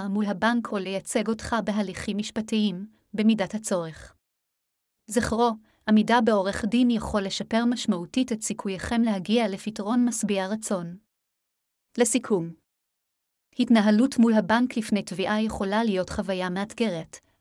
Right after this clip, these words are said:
אך חשוב לגשת למצב בצורה רגועה ואסטרטגית.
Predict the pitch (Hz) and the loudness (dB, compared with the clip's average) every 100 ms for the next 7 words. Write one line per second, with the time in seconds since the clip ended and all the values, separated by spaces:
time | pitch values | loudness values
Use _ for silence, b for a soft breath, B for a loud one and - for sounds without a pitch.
0 | _ - - - - 262 202 208 233 240 | _ -8 -4 -2 0 0 0 0 -2 -2
1 | 214 190 - 233 220 214 220 196 202 202 | -4 -4 -4 -2 -2 -2 -4 -4 -2 -2
2 | 214 185 175 208 233 214 208 - 220 220 | -2 0 0 0 0 -4 -4 -6 -4 -2
3 | 175 165 - - | -4 -6 -14 -20